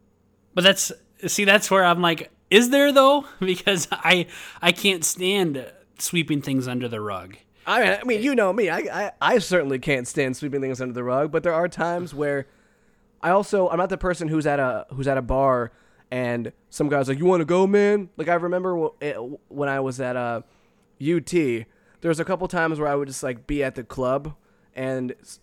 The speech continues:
Speaker 2: some, some big dude would, uh, I guess we would, like, bump into each other and he'd be like, "You wanna go, man?"
Speaker 1: Yeah.
Speaker 2: And, okay, so do I want to <laughs> take a stand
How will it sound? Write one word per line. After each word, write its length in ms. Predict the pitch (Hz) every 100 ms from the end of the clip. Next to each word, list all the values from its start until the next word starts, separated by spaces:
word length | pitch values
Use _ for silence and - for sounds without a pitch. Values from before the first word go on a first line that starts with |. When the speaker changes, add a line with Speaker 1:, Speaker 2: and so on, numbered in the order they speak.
| _
Speaker 2:
some, 480 | - 160 147 131 -
some 280 | - 160 143
big 260 | 139 156 135
dude 280 | 143 135 120
would, 400 | 127 123 117 - _ _ _ _ _ _ _
uh, 120 | 151 143
I 80 |
guess 260 | 151 165 -
we 140 | 147
would, 240 | 156 156 131
like, 160 | 139
bump 220 | 120 143 139
into 160 | 131
each 180 | 120 110
other 120 | 135
and 80 | 123
he'd 60 | 127
be 60 | 135
like, 100 | 147
"You 60 |
wanna 200 | 226 196
go, 260 | 170 185 185
man?" 500 | 185 196 202 214 185 _ _ _ _ _ _
Speaker 1:
Yeah. 240 | 139 156
Speaker 2:
And, 240 | 151 147 143 -
okay, 300 | 151 147 127
so 240 | 123 151 135
do 100 | 139
I 80 | 135
want 320 | 143 147 -
to 440 | 156 139 131 123 117 _ _ - -
<laughs> 640 | 208 - _ _ _ _
take 260 | 185 180
a 60 | 151
stand 640 | - - 147 151 180 208